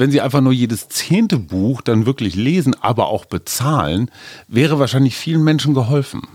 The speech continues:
Klar, es gibt auch P D Fs, aber es werden echt noch ganz schön viele echte Bücher verschickt. Iman Vellani, kennst du die?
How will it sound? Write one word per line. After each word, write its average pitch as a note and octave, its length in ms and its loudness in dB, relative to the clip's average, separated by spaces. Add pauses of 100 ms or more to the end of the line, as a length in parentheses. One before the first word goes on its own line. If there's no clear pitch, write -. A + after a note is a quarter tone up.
(220)
Klar, F#2 160 0
es - 140 -6
gibt F2+ 160 -4
auch - 100 -6
P - 100 -8
D D#2+ 140 -2
Fs, - 220 -4
aber C#2 140 -8
es - 100 -10
werden D2 160 -4
echt - 180 -14
noch D#2+ 140 -10
ganz F#2+ 200 -8
schön - 140 -10
viele - 220 -4
echte - 220 -10
Bücher G2 280 -6
verschickt. - 420 -12 (540)
Iman G#3+ 680 4
Vellani, F#3 880 2
kennst - 260 -2
du D3 40 -4
die? A3+ 220 -2